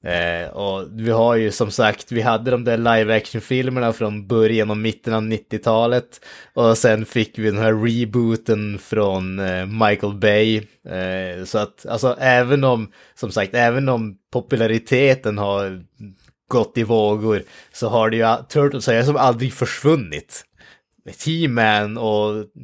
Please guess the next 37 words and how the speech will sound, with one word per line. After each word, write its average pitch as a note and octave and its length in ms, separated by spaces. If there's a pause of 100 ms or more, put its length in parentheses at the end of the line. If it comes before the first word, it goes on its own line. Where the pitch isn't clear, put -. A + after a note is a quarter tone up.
(160)
Transformers A#2 840
et - 140
cetera, F#2+ 420 (500)
de C3+ 140
försvann C3+ 600
ju F#2 120
mer F2+ 260
eller F2+ 160
mindre. F#2+ 380
De A2+ 140
hade B2 340
de A#2+ 180
där G#2+ 340
storhetstiden A2+ 920
när A#2 260
vi A2+ 140
var G#2+ 140
små A#2 380
där. A2 340 (440)
Och B2+ 260
sen A#2+ 380
försvann A#2+ 640
de. A2+ 280 (160)
Och A#2+ 180
sen A#2+ 260
kom A#2 260
de A2 140
tillbaka A2 580
och G#2+ 100
gjorde G2+ 340
liksom, F#2+ 460 (180)
ja, - 300
mer A2 320
eller G2+ 180
mindre G2 400
succé F#2 460
nu. G2+ 300